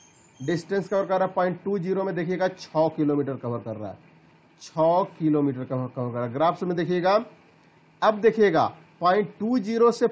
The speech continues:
पॉइंट सिक्स ज़ीरो में चलिए, यहाँ से यहाँ तक चलें, अब यहाँ से यहाँ तक चलिए,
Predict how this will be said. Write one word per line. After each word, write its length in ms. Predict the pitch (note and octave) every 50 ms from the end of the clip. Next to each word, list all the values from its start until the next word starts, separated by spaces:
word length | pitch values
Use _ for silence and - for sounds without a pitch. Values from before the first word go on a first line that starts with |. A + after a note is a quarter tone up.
| - -
पॉइंट 540 | A3 G#3 G3+ G#3+ A3 A#3 A#3+ A3+ - C#4 C#4+ - - _ _ _ _ -
सिक्स 300 | - - A3 B3+ A3+ G3
ज़ीरो 240 | F3 G3+ G3+ G3+
में 100 | F#3+ F#3
चलिए, 380 | F#3 F3+ D3+ C#3 C3+ C#3+ C#3+ C#3+ - - -
यहाँ 220 | D3 D#3+ E3+ G#3 F#3+
से 120 | - G#3
यहाँ 120 | G3 G3
तक 120 | F#3+ G3 -
चलें, 300 | G#3 G3 G3+ G#3+ A#3+ B3+ - - - _ - _
अब 160 | C#3+ D#3 D#3
यहाँ 220 | F3 F3 E3 G#3 G#3+
से 120 | G#3 G3+ G3
यहाँ 160 | F#3 F#3 F3+
तक 100 | F#3 E3
चलिए, 320 | E3 E3+ C#3 B2+ A2 F#2